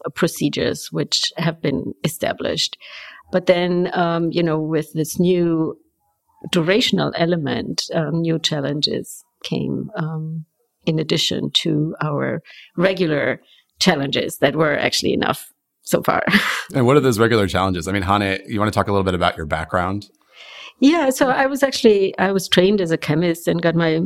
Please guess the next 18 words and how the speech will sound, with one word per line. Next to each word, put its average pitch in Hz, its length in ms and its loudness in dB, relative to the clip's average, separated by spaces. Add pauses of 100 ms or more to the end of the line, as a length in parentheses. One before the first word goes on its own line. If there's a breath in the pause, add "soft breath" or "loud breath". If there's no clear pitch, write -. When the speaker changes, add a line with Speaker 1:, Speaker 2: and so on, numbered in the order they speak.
(140)
Speaker 1:
P 165 160 2
H - 200 0
D 160 240 4
in 160 100 4
metallo-organic 156 720 0
chemistry. 165 580 2
And 165 120 0
then, 170 360 0
um, 170 440 2
I 175 160 2
ended 170 340 2
up 160 280 0
in 160 420 2
glass 156 360 0
and 160 160 2
ceramics 180 760 -2
and 151 220 0
actually 151 500 0